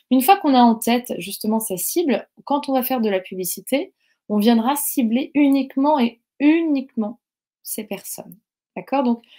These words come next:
il s'agit vraiment d'aller déterminer et d'aller cibler que l'audience qui nous intéresse, à savoir l'audience qui correspond à notre,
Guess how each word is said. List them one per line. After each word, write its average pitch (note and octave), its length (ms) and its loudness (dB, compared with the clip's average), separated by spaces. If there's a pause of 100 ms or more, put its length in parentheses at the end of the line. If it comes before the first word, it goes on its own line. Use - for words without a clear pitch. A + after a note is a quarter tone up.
(260)
il A3+ 80 -2
s'agit C4 280 4
vraiment B3+ 320 2
d'aller A#3+ 280 0
déterminer A#3+ 640 0
et - 20 -2
d'aller G3+ 200 -4
cibler G3+ 640 -6 (340)
que C#4 280 0 (240)
l'audience A3+ 640 0 (100)
qui B3+ 120 -2
nous A#3 200 4
intéresse, G#3 480 -6
à G#3+ 60 -6
savoir G3+ 320 -6
l'audience A3 320 -4
qui G3 140 -12
correspond A3+ 560 -6 (440)
à G3+ 300 2
notre, G3+ 560 -6